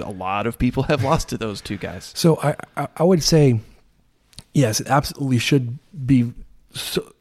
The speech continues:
Speaker 2: not solely, but majority focus on what they do in college.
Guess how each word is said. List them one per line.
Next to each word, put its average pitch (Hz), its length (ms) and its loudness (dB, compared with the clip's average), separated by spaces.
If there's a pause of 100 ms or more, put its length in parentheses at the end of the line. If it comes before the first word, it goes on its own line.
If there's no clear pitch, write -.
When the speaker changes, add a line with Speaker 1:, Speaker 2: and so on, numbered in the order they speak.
(160)
Speaker 2:
not 151 200 0
solely, 110 320 2
but 104 380 -2 (200)
majority 139 720 6
focus 127 460 2
on 120 200 2
what 117 200 2
they 117 160 4
do 107 440 2 (440)
in 120 180 2
college. 120 600 2